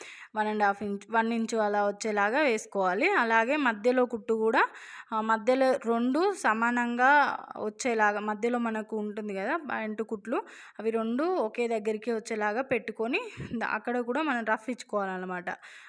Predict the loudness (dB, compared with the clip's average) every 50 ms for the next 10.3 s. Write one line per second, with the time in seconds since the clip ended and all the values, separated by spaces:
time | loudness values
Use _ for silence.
0 | -8 -2 -2 -2 -2 -2 -6 -4 -2 -2 -2 -2 -2 -6 -8 -8 -8 -8 -6 -6
1 | -4 -4 -4 -4 -2 -2 -2 -2 -4 -2 0 0 0 -2 -4 -8 _ _ _ _
2 | _ _ _ _ -8 -8 -4 -2 -2 -2 0 -2 -2 0 -2 -2 -4 -6 -8 -10
3 | -8 -6 -6 -4 -2 -2 -4 -6 -8 -14 -20 -20 -20 -20 -12 -6 -4 -4 -4 -4
4 | -6 -6 -4 -4 -2 -2 0 0 -2 -2 -4 -6 -6 -4 0 2 2 2 2 2
5 | 2 0 0 2 0 0 0 -2 -4 -6 -8 -6 -6 -4 -4 -4 -4 -6 -6 -6
6 | -4 -4 -4 -6 -6 -4 -6 -6 -6 -6 -8 -8 -8 -8 -8 -8 -8 -8 -8 -8
7 | -8 -10 -10 -10 -8 -8 -6 -6 -6 -6 -6 -6 -6 -6 -6 -8 -8 -8 -4 -4
8 | -4 -4 -4 -6 -6 -6 -6 -6 -6 -4 -4 -4 -4 -4 -6 -6 -6 -6 -6 -6
9 | -8 -6 -4 -2 -2 -2 -2 -4 -6 -6 -6 -6 -8 -8 -6 -6 -6 -6 -6 -4
10 | -4 -4 -2 -2 -2